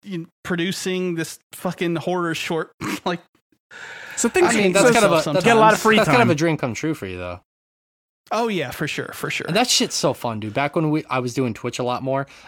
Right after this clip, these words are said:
Speaker 3: I would make these, like, short minute, minute plus videos, and I'd be like, "Hey, guys, can you send me, like, a five-second clip of you doing this?" And, uh, I'll have to send those to you 'cause they're fucking stupid and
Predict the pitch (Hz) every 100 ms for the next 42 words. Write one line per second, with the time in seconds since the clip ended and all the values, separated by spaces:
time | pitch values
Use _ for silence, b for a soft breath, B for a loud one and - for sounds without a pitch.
0 | - 127 131 127 127 135 120 120 110 -
1 | 135 131 - 123 120 123 131 - b _
2 | _ - 131 131 - 135 - 110 107 117
3 | 120 120 123 120 123 123 175 156 123 131
4 | 127 - 131 123 147 131 127 127 123 120
5 | - 131 123 - 113 110 107 107 107 107
6 | 101 110 - 104 98 92 92 90 _ _
7 | _ _ _ _ _ - 143 220 226 160
8 | - 139 113 107 - 117 104 120 120 117
9 | 131 139 117 - 113 104 104 101 104